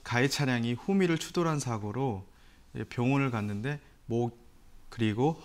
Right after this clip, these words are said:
허리가 아프다는 진료 차트의 내용입니다. 다음 화면으로는 경추 염자 및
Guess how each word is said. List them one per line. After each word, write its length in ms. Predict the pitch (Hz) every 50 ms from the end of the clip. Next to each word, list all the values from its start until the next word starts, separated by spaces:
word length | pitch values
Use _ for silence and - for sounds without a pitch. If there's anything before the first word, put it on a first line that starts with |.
| -
허리가 300 | - 196 196 190 180 135 104
아프다는 600 | 95 - - 113 117 110 107 113 147 180 185 185 - - - -
진료 580 | - - - 123 117 117 113 120 120 123 123 -
차트의 520 | - - 151 139 - - - 139 139 127
내용입니다. 640 | 107 104 110 117 113 104 95 92 92 95 92 90 - - - - - - - - - - - - -
다음 320 | - - 123 127 139 147
화면으로는 840 | 143 139 143 143 139 127 120 113 107 107 120 135 127 101 95 95 104 - - - - - - - - - - - - -
경추 680 | - - 139 131 139 151 143 - - - - 190 185 160
염자 460 | 117 104 104 110 113 113 117 139 147
및 280 | 139 117 101 107 135 143